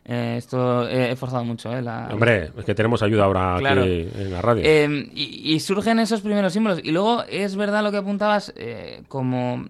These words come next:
Speaker 1: eh, y empiezan a llegar momentos en los que a los franceses les cuesta ganar. Y eso también, em,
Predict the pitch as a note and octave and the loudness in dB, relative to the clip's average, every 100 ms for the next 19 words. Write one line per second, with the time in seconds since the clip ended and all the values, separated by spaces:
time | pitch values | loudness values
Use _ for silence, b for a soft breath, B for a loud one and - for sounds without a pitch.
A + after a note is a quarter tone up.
0 | _ _ - - E2+ C#3 _ - D3 C#3 | _ _ -20 -18 -18 -18 _ -20 -14 -6
1 | C3+ C3+ D#3 F#3 G3 F#3+ G3 F#3+ F#3 F#3 | -4 -4 -6 -4 -4 -2 -2 -2 -4 -4
2 | F#3 G3+ G3 E3+ D3 C3+ C3 D#3 E3+ D#3 | -6 -6 -8 -8 -8 -8 -10 -12 -14 -16
3 | D#3+ D#3+ C3 C3 C3 b b b b D3 | -12 -10 -8 -8 -10 b b b b -12
4 | F3+ F#3+ F#3+ G3 G3 - - A2+ B2+ C#3 | -4 -4 0 -2 -2 -10 -16 -12 -10 -10
5 | A#2+ | -12